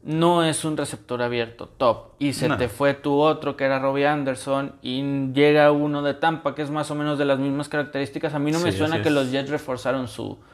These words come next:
Speaker 2: No,
Speaker 1: su
Speaker 2: nada.
Speaker 1: ofensiva.
Speaker 2: Nada, nada. Si ves los números de la ofensiva, fueron la número treinta y dos de treinta y dos equipos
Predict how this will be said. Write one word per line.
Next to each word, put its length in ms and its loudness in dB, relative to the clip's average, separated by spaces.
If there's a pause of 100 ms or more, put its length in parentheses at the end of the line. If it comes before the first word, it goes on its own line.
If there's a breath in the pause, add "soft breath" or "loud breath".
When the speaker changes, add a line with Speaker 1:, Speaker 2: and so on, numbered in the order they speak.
(140)
Speaker 2:
No, 240 0
Speaker 1:
su 140 4
Speaker 2:
nada. 140 0
Speaker 1:
ofensiva. 380 2 (180)
Speaker 2:
Nada, 380 -2
nada. 300 -6 (540 soft breath)
Si 200 0
ves 140 4
los 160 2
números 400 2
de 80 2
la 300 0
ofensiva, 500 -2
fueron 320 0
la 80 2
número 400 0 (140)
treinta 500 -2
y 40 0
dos 480 -2
de 140 -4
treinta 420 -8
y 60 -6
dos 220 -6
equipos 440 -6